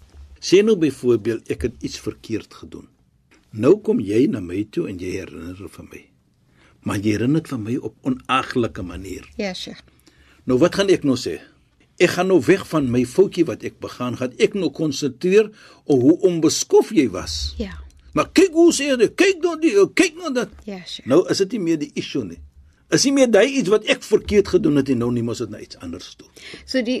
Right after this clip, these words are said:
Speaker 2: onbeskofheid van die persoon weerhou dat daar iets mooi geleer kan
Speaker 1: Presies,
Speaker 2: word.
Speaker 1: Saida. En ek dink dit is belangrik wat ons moet leer dan van mekaar. Dat dit maak nie saak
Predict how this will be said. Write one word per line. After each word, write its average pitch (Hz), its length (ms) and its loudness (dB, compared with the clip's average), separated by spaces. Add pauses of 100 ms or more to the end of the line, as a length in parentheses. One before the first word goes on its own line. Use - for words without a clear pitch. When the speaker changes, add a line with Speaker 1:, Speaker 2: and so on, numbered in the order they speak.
(120)
Speaker 2:
onbeskofheid 277 920 -2
van 254 180 2
die 233 60 0
persoon 254 520 0
weerhou 214 760 2
dat 214 180 2
daar 190 280 -2
iets - 280 -4
mooi 196 520 0
geleer 226 600 2
kan 233 180 0
Speaker 1:
Presies, 190 200 -4
Speaker 2:
word. - 180 -2
Speaker 1:
Saida. 82 380 -6 (500)
En 170 100 2
ek 208 120 4
dink 240 180 4
dit 165 160 4
is 175 160 -2
belangrik 113 480 -4
wat 107 160 -12
ons 92 320 -12
moet 85 240 -16
leer 80 460 -10
dan - 180 -18
van - 220 -14
mekaar. - 400 -20 (640)
Dat 117 100 -4
dit 127 160 4
maak 147 320 0
nie 190 100 -6
saak 151 380 -10